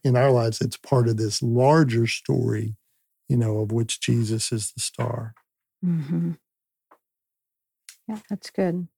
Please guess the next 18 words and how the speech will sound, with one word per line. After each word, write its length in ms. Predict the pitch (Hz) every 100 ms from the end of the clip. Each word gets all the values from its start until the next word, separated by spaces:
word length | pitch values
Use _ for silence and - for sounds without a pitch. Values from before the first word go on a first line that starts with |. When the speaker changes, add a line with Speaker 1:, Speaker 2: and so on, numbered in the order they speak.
| _ _ _ _ _ _ _ _
Speaker 1:
That's 200 | 127 -
chapter 340 | - 117 -
twelve. 440 | 117 - 113 110 123 _ - _ _ _ _ - _ _ _ _ _ _ _ -
Speaker 2:
Um, 540 | 190 170 151 - - _ _ _ _ _ _ _ _ -
thirteen 640 | 220 - - 220 220 240 247
is 360 | 190 180 160
grace 600 | - 190 196 202 220 -
replaces 840 | 196 196 - - 180 185 208 196 -
fear 300 | - 185 185
with 240 | 180 -
freedom. 600 | - 180 185 208 247 254
And, 320 | 151 151 151 -
you 60 |
know, 140 | 160 160
here, 460 | - 180 175 185 - -
just 340 | 175 - - -
coming 220 | 190 175
off 140 | 170